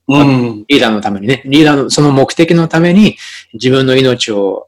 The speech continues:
Speaker 2: リーダーに預けるっていう、そういう、そういう、あの、文化があって、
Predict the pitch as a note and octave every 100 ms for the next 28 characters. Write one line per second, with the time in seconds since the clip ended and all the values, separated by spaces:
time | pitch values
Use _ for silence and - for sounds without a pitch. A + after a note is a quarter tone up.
0 | _ - C3 A2+ G2+ G2 A2 A#2+ D3+ G#2+
1 | _ A2 G#2 G2+ C#3+ C#3+ C#3 C#3 C#3 -
2 | - - - F#3+ G3 G3+ G3+ G3 F#3+ F#3
3 | F#3 C#3 D3 C#3 F#3+ E3+ B2+ A2+ A2 -
4 | B2 - _ -